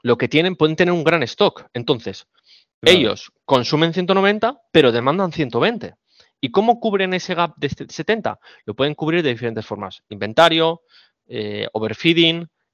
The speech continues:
Speaker 1: eh, extras que salen en el mercado. El, en el spot market también lo pueden cubrir. Entonces, pero cuando vemos una situación tan grave como lo que está ocurriendo con Rusia, y vemos que determinadas eléctricas se están queriendo desvincular de todo ese ciclo de combustible,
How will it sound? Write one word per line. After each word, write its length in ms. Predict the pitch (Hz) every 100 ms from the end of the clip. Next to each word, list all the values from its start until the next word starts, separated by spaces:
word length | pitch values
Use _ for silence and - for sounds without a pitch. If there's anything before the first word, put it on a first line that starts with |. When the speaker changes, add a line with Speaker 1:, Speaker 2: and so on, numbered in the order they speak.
| -
Speaker 1:
eh, 920 | 104 104 107 104 104 104 101 101 - -
extras 480 | 151 - 151 143
que 100 | -
salen 340 | - 113 107 104
en 140 | 104
el 120 | 104
mercado. 380 | 104 107 101 92 _ _ _ -
El, 140 | 110
en 180 | 110 110
el 80 | 107
spot 360 | 110 - 110 123
market 280 | 147 165
también 200 | 110 110
lo 60 | 107
pueden 180 | 110 104
cubrir. 320 | 98 95 95 _ _ _ _ -
Entonces, 400 | 117 120 107 - - _ -
pero 220 | 165 123
cuando 320 | 147 139 123
vemos 360 | 151 226 233 208
una 120 | 180
situación 380 | - 143 - 139
tan 180 | 139
grave 260 | 123 143 131
como 140 | 113
lo 80 | 101
que 80 | 98
está 140 | -
ocurriendo 340 | 113 123 120 107
con 180 | 101 98
Rusia, 480 | 139 151 117 165 _ _ _ _ -
y 40 | 123
vemos 320 | 139 120 -
que 100 | 143 - _ _
determinadas 760 | - - 113 117 120 139 156
eléctricas 460 | 143 160 - - 101
se 80 | 107
están 340 | - 123 139
queriendo 300 | 131 135 127
desvincular 560 | 113 113 107 110 127 131
de 80 |
todo 160 | - 160
ese 140 | 160
ciclo 320 | 156 175 - 139
de 100 | 120
combustible, 640 | 117 113 - 151 123 -